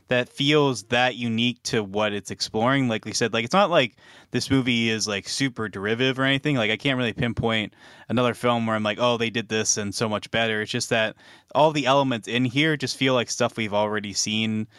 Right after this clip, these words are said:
from other space movies, and it just kinda feels like the type of film that Netflix would be like,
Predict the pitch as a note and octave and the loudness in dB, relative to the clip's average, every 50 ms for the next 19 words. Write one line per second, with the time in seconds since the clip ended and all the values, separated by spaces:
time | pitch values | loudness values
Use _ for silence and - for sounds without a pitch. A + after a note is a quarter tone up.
0 | - - - _ - - A#2 G#2 G2 G2+ G2+ G#2+ G#2 G2 - - - A2 A2 G#2+ | -20 -20 -20 _ -6 -4 -4 -2 -2 -2 -2 -2 -2 -4 -4 -4 -4 -4 -4 -2
1 | - C3 C3 B2 C3 C#3 C3+ C3+ A#2 A2+ A2 G2+ G#2+ G#2+ - - A#2+ A2 G#2+ - | -2 -2 -2 0 0 0 0 0 0 -2 -4 -2 -4 -4 -4 -2 -2 -2 -2 -4
2 | - A2+ A2 A2 G#2+ - G#2+ G#2+ G#2 - - G2 - A2 G#2+ G#2 A2 - - A2 | -4 -4 -2 -2 -2 -2 -2 -4 -4 -4 -6 -4 -4 -4 -4 -4 -6 -6 -4 -2
3 | G#2+ G#2+ G#2 G#2 G#2 G2+ G2 G2+ G2+ G2 - G#2 G2 - G2 F2+ G#2+ G2+ G2 G2 | -2 -2 -2 -2 -2 -2 -2 -2 -4 -4 -4 -6 -8 -8 -10 -8 -8 -6 -4 -4
4 | F#2+ F#2+ F#2+ F#2 - - | -2 -2 -4 -4 -8 -12